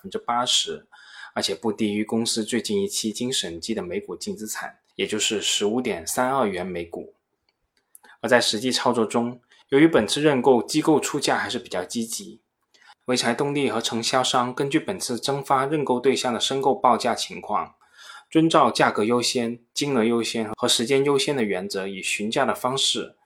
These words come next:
最终确定本次定向增发的发行价是十六点四元每股。相较于今天，也就是二零二一年的五月二十六日的收盘价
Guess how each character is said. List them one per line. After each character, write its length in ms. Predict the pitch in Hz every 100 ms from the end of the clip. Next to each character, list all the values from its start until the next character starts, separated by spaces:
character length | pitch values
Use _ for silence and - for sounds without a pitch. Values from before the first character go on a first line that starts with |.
| _ _ -
最 100 | 139
终 160 | 151
确 160 | 139 160
定 220 | 151 110
本 180 | 104 90
次 180 | - 131
定 160 | 139
向 220 | 120 120 101
增 160 | 127
发 160 | 120 117
的 80 | 98
发 140 | 120
行 200 | - 101
价 160 | 120 110
是 220 | - 101
十 280 | - - 104
六 140 | 135
点 200 | 107 87
四 260 | - - 117
元 180 | 92
每 180 | 95 90
股。 280 | - 85 - _ _ _ _ _ _ _
相 180 | - 113
较 160 | 113 113
于 80 |
今 280 | 107 123 120
天， 360 | 113 113 110 113 _ -
也 100 | 95
就 80 |
是 160 | 98 117
二 180 | 117 113
零 180 | 98 110
二 80 |
一 120 | 113 107
年 180 | 95
的 100 | 95
五 220 | 90 87 87
月 120 | 113
二 60 |
十 140 | 110 101
六 220 | 120 113
日 120 | 110
的 60 | 92
收 180 | - 113
盘 240 | 98 90
价 340 | 107 85 -